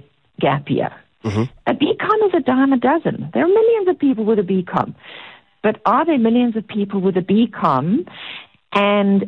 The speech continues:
Speaker 1: an interesting gap year where you did something unusual?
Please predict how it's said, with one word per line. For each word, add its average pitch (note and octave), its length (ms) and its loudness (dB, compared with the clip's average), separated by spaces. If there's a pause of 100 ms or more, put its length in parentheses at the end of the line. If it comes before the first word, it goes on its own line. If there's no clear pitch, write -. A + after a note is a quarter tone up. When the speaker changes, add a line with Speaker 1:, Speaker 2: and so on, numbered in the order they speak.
Speaker 1:
an F3 200 0
interesting G#3 580 0
gap F3 380 0
year D3 380 2
where F3 160 0
you F3+ 180 -2
did F3+ 220 -2 (100)
something F3 400 -2
unusual? D3+ 640 0